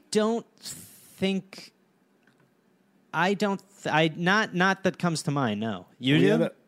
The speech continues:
Speaker 2: yeah, we had a buddy in college, and we had known him for a couple years, and then we played a, you know, pickup football game,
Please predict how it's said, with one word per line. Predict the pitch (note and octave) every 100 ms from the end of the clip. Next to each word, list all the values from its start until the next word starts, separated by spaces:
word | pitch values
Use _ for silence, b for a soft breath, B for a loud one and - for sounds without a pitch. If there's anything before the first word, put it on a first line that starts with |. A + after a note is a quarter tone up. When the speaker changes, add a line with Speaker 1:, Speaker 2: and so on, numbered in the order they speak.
| -
Speaker 2:
yeah, | B2+ A#2+ B2+
we | C3
had | F3+
a |
buddy | E3 A#2+ A#2+ G#2+
in | G2
college, | - A2 A2+ G#2 G2 G#2 - - _ _ _ _ _ _
and | A#2+ A2+
we | B2+
had | A2+
known | G#2+ G#2+
him |
for | G2+ G#2+
a |
couple | - G#2 G#2+
years, | G#2+ G#2+
and | G#2 G2
then | G2+
we | G#2 G2+
played | - A2+ G#2 G2+
a, | G2 F#2+ -
you | A2
know, | G2
pickup | - G2+ F#2+ -
football | G2+ F#2 F#2+
game, | F#2+ G2 F#2+ F#2